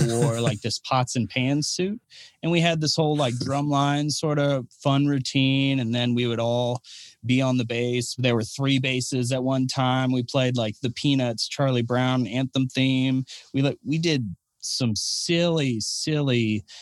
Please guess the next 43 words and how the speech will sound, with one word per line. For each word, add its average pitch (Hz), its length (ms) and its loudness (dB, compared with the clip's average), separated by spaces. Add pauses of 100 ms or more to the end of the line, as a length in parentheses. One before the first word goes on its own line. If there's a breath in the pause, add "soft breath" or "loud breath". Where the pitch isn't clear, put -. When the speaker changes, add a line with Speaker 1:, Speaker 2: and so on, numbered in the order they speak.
(200 loud breath)
Speaker 1:
gimmicky 117 800 0 (400)
things. 127 600 0 (100)
And 117 180 2
then, 120 240 2
you 135 120 2
know, 123 120 0
after 117 380 -2
a 110 40 -2
few 131 260 -2
years, 127 500 -2
it 123 40 -2
was 110 160 -2
like, 110 340 -4 (800 soft breath)
I 120 60 -6
mean, 120 200 2
we 131 100 0
don't 143 160 0
wanna 117 240 0
be 110 180 0
remembered 107 500 -2
as 98 160 -4
the 95 120 -6
trash 110 360 -2
can 87 220 -4
band. 87 320 -6
We 117 80 -2
don't 127 80 0
wanna 113 160 0
be 98 200 -2 (120)
Speaker 2:
<laughs> - 140 -20
Speaker 1:
rock 104 260 -2
and 123 120 2
roll 104 160 0
stomp. 98 600 -2 (260 loud breath)
That's - 260 -2 (100)
cool, 139 420 2
but 123 180 0
it's 117 200 -4
not 139 200 0
where 117 140 2
our 95 160 -4
heart's 90 420 -8
at. - 260 -14